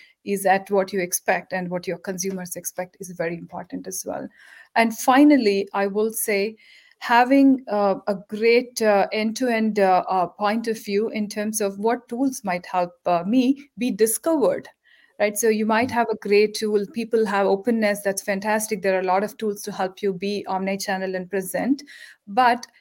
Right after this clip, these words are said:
Speaker 1: taking advantage of, uh, different, uh, platforms through which you can get discovered during this holiday season as a local business by your consumers, whether it's through advertising or what so, is very important. I will also add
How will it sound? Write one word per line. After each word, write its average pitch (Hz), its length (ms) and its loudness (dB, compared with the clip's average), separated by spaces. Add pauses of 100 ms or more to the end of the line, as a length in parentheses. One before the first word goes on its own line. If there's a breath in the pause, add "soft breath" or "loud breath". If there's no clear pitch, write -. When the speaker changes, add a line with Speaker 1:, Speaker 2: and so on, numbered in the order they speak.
(120)
Speaker 1:
taking 277 380 4
advantage 214 640 -2
of, 196 340 0
uh, 190 140 2
different, 220 580 -2
uh, 190 60 4
platforms 190 640 -4
through 226 120 -6
which 240 140 -8
you 220 80 -6
can 220 220 -4
get 208 240 0
discovered 214 720 0
during 202 300 -2
this 220 240 -2
holiday 196 400 0
season 185 520 -4
as 208 240 0
a 226 60 2
local 214 340 2
business 190 480 -4
by 175 200 -2
your 202 240 0
consumers, 196 720 -6 (300 loud breath)
whether 190 200 4
it's 226 240 -2
through 226 220 -2
advertising 202 680 0
or 190 100 -4
what 190 280 -4
so, 254 280 2
is 196 140 -6
very 190 220 0
important. 190 600 -4 (460 loud breath)
I 226 160 4
will 262 220 4
also 233 440 0
add 226 380 2